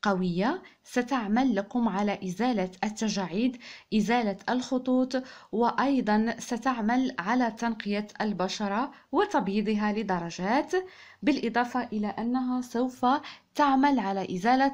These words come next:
آثار حب الشباب. بالنسبة لوصفتنا لليوم تتكون من مرحلتين، مرحلة أولى وهي مرحلة مهمة، مرحلة التقشير، ثم المرحلة الثانية التي ستكون عبارة عن ماسك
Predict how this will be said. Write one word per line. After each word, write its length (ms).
آثار 500
حب 400
الشباب. 480
بالنسبة 540
لوصفتنا 680
لليوم 460
تتكون 640
من 260
مرحلتين، 800
مرحلة 760
أولى 320
وهي 380
مرحلة 440
مهمة، 600
مرحلة 480
التقشير، 680
ثم 260
المرحلة 520
الثانية 540
التي 420
ستكون 600
عبارة 440
عن 300
ماسك 440